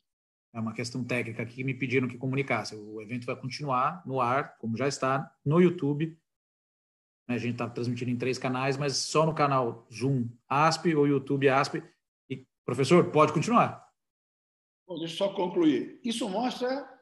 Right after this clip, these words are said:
Speaker 2: isso ressalta a relevância da cisão. É preciso, é preciso essa cisão para que o, o sistema possa, um sistema acusatório possa, de fato, prevalecer.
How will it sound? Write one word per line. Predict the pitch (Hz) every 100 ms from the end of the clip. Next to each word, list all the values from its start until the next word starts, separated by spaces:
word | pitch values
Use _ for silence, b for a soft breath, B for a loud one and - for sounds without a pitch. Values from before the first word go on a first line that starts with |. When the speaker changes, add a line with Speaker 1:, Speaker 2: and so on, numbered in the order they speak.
| _
Speaker 2:
isso | - 147
ressalta | 185 - - 220 269 269 247
a | 254 - 165
relevância | 185 208 190 135 202 262 190
da | 160 170
cisão. | - 202 151 196 135 - - _ -
É | 170
preciso, | 233 196 - - 247 254 254 - _ -
é |
preciso | 277 202 302 233
essa | - 196
cisão | 185 - 185 139 175 196 220 233 - B B -
para | 165
que | 220
o, | 196 - -
o |
sistema | - - 202 202 196
possa, | 175 190 190 208 214 180
um |
sistema | 180 - 202 202
acusatório | - 190 - 208 214 -
possa, | 170 185 - 214 - _ _
de | 131 196 196 -
fato, | 190 202 196 156
prevalecer. | 160 156 156 143 - 123